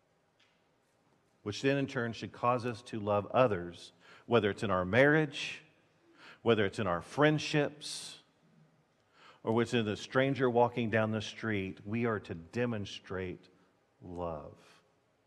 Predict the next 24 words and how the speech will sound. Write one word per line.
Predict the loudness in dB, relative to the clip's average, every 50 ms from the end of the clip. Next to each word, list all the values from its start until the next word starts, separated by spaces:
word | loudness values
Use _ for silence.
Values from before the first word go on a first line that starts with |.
| _ _ _ _ _ _ _ _ _ _ _ _ -4
a | -4 -4
self-sacrificing, | -4 -6 -6 -2 -2 -2 -2 -4 -8 -8 -2 0 0 0 0 -2 -6 -6 -4 -2 -2 0 -2 -2 -4 -6 -8 -6 -6
we | -8 -8
choose | -10 -10 -8 -6 -4 -4 -4 -6
to | -6 -6
love, | -6 -6 -6 -6 -8 -10 -12 -14 -16 -20 -20 _ _ _ _ _ _ _ _ _ _ _ _ _ _ _ _ _ _ _ _ _ _ _ _ _ _ _ _ _ _ _ _ _ _ _ _
and | -10 -8 -8
it's | -6 -6 -4
unconditional. | -4 -4 -4 -6 -6 -6 -6 -6 -8 -8 -12 -14 -14 -16 -18 -20 -20 -20 _ _ _ _ _ _ _ _ _ _ _ _ _ _ _ _ _ _ _ _ _ _ _ _ _ _ _ _ _ _ _ _ _ _ _ _ _ _ _ _ _ _ _ _ _ _ _ _ _ _ _ _ _ _ _ _ _ _ _ _ _ _ _ _ _ _
So | -12 -6
I | -2
want | 0 0
to | 2
look | 0 0 -2 -4
at | -4 -4
just | -6 -8 -8 -4
briefly | -2 -2 -2 -2 -2 -4 -6 -4 -2
what | 0 2 2 2 2 0 -6 -6
the | -2 0 0
activity | 0 0 -4 -6 -6 -6 -4 -4 -6
of | -6 -6 -6
love | -6 -6 -6 -8
is | -10 -8
like. | -8 -6 -6 -8 -10 -12 -16 -20 -20